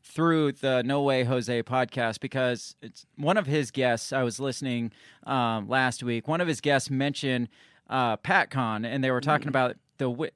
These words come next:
Speaker 1: uh, the Whitmer trials and stuff. And so that kinda got my, my brain spinning.
Speaker 2: Yeah.
Speaker 1: And so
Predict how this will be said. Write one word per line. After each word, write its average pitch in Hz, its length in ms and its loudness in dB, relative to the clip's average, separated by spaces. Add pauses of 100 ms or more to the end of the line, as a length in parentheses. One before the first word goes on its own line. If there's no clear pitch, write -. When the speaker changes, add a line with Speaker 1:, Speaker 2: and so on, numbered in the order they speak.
Speaker 1:
uh, 127 260 0
the 123 120 -4
Whitmer 135 340 0
trials 107 460 0
and 113 100 -6
stuff. 113 320 -2
And 131 100 -6
so 151 240 4
that 165 220 2
kinda 170 200 2
got 151 200 2
my, 135 340 0 (320)
my 135 340 2
brain 131 360 0
spinning. 135 480 -2
Speaker 2:
Yeah. 139 100 -6
Speaker 1:
And 131 320 0 (280)
so 185 420 8